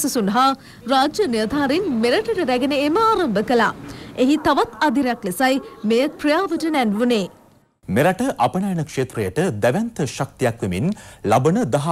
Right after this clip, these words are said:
Speaker 2: අට වනදා සිට ගුවන් භාණ්ඩ මෙහෙයුම් ආරම්භ කිරීමට ශ්‍රී ලංකන්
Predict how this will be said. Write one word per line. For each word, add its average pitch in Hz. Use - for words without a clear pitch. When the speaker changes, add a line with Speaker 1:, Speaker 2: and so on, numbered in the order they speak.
Speaker 2:
අට 247
වනදා 120
සිට 139
ගුවන් 220
භාණ්ඩ 143
මෙහෙයුම් 131
ආරම්භ 175
කිරීමට 95
ශ්‍රී 117
ලංකන් 110